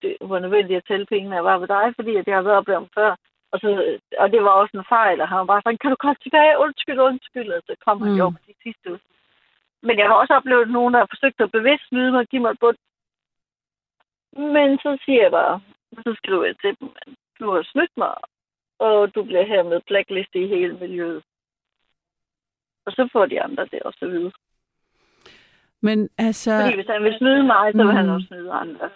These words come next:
Speaker 2: Mm. Så der, så det er ligesom, ud over kaffe og tyggegummi, så er der ikke, øh, nogen ting, du ligesom skal gøre, eller er det sådan, jeg tænker, sådan, på en eller anden sted må pauserne være
Speaker 1: Ja.
Speaker 2: altså, hvad er det bedste ved sådan en,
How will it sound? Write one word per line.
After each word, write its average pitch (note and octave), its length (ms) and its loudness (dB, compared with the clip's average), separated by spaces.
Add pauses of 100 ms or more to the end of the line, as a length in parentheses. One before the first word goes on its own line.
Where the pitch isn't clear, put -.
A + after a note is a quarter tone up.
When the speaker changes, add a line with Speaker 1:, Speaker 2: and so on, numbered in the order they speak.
(120)
Speaker 2:
Mm. F3+ 560 -2 (1200)
Så - 160 -2
der, A3 220 0
så A3+ 160 -4
det B3+ 140 0
er B3 40 0
ligesom, A3 460 -2 (260)
ud B3+ 120 2
over G#3 180 0
kaffe G3+ 360 -4
og G3+ 100 -2
tyggegummi, G3+ 500 -2
så A3 100 -4
er G3+ 40 0
der G3 140 0
ikke, G3 360 -2
øh, F#3+ 60 0
nogen F#3 240 0
ting, - 320 -4
du G3+ 40 -8
ligesom F#3 340 -2
skal F#3+ 340 -4
gøre, F3 420 -2
eller F3 140 -2
er E3 60 0
det F3 140 -8
sådan, F#3 200 -4
jeg F#3 120 -2
tænker, G3 520 -2
sådan, F#3 280 -6
på - 100 -6
en - 20 0
eller G#3 100 -2
anden G3+ 60 -2
sted G3+ 160 -6
må G3 120 -2
pauserne F3+ 600 -4
være D3+ 420 -4
Speaker 1:
Ja. - 80 -8 (1080)
Speaker 2:
altså, G3 420 -6 (220)
hvad G3+ 200 -2
er G#3 40 0
det G#3+ 120 -4
bedste G3 460 -4
ved G3+ 140 -2
sådan F#3 300 -2
en, F3+ 260 -4